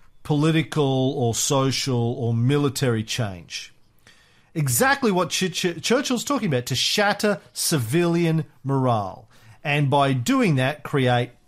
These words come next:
political, military, or, or social change to some degree.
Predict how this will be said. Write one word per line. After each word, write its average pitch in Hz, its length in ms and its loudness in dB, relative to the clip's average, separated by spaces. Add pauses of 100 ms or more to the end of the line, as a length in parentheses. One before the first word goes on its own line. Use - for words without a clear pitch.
(300)
political, 117 420 -2
military, 104 560 -4
or, 101 120 -6
or 107 180 -12
social 107 360 -4
change 156 440 -4
to 120 80 -8
some 117 220 -2
degree. 123 340 -2